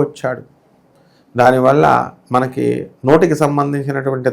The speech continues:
దుర్వ్యసనాలు రావడానికి అవకాశాలు ఉన్నాయి. ప-, ఖైనీలు, ఖైనీలు నమిలేస్తారు. కాబట్టి ఇవన్నీ జరగకుండా ఉండాలంటే చిన్నమస్తా అమ్మవారు సరిపోతుంది. అలాగే శని మూడో ఇంట్లో ఉండి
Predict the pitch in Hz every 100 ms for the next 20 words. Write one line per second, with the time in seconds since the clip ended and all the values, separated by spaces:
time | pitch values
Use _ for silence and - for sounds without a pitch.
0 | - 120 139 139 143 139 135 127 123 123
1 | 123 123 120 127 123 127 120 117 113 113
2 | 113 - - - - 123 139 156 151 135
3 | 143 147 135 127 135 123 - 117 110 127
4 | 131 135 135 123 135 135 123 123 - 131
5 | 131 131 131 127 131 127 123 127 - 127
6 | 123 123 127 123 120 - - - 110 -
7 | _ _ _ _ _ _ 107 127 131 143
8 | - 135 139 135 135 135 131 135 131 127